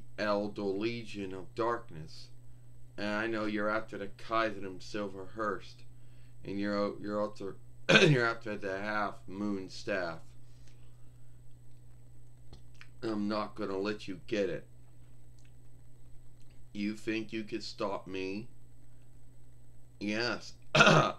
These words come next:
am working for Astronema, the Eldol Legion of Darkness,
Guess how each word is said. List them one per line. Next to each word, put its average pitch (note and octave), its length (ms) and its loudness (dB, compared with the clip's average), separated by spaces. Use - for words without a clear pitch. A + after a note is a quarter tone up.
am A2 500 2
working G2+ 500 0
for F#2+ 280 0
Astronema, F#2+ 720 0
the F#2+ 180 -6
Eldol G2+ 460 2
Legion G#2 420 0
of F#2 140 -4
Darkness, E2+ 720 0